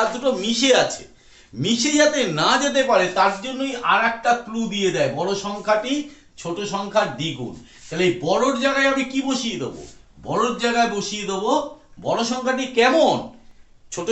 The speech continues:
সংখ্যার দ্বিগুণ, তাহলে দুই গুণ ছোট সংখ্যা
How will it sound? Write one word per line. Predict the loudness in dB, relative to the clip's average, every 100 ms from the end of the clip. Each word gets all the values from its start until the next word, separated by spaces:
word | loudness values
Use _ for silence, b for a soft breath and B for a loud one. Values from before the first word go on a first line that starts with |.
| 0
সংখ্যার | 0 0 0 2
দ্বিগুণ, | 2 2 0 -2 -8 -10
তাহলে | -4 -2 -4 -6 -8
দুই | -6 -4 -2 0 0 -2 -6
গুণ | -6 -4 -2 0 -2 -4
ছোট | -8 -8 -8
সংখ্যা | -10 -12 -16